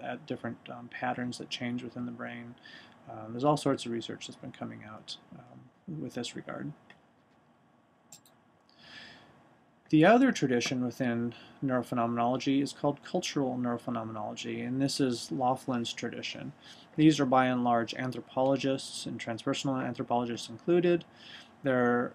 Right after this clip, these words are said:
experiments are more, well, actually non-experimental. Their, the research is more non-experimental and it's more naturalistic,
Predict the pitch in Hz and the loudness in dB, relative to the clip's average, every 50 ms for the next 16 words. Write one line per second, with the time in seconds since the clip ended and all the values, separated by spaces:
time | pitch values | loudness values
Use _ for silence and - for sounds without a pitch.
0 | - - - - - - 147 139 143 143 139 139 139 135 - 143 135 127 127 127 | -12 -16 -16 -6 0 2 4 6 6 6 6 6 4 2 0 0 0 0 0 0
1 | 127 123 123 123 123 131 131 127 123 123 - - 127 120 123 127 131 131 135 131 | 0 0 0 0 0 2 4 4 4 4 4 0 -4 -2 0 2 2 2 2 0
2 | 123 - - - 120 117 113 110 110 107 - 120 120 120 117 113 110 110 113 113 | -2 -4 -6 -4 -4 -4 -4 -6 -6 -4 -4 -4 -4 -4 -6 -6 -8 -8 -8 -8
3 | - - - - - - - - 156 160 151 143 143 139 - 131 120 120 - 123 | -10 -12 -12 -10 -10 -10 -10 -10 -10 -4 2 2 2 2 2 0 -2 -2 -4 -6
4 | 120 - 123 117 117 117 117 117 117 117 - - 127 123 120 120 120 - 127 123 | -8 -8 -8 -8 -8 -6 -6 -6 -8 -8 -10 -8 -8 -8 -6 -8 -6 -6 -6 -6
5 | 120 - - 127 120 120 117 117 - - - 110 113 120 - - - 120 120 | -6 -4 -4 -2 0 0 0 -2 -2 -4 -6 -6 -6 -6 -6 -4 -4 -6 -6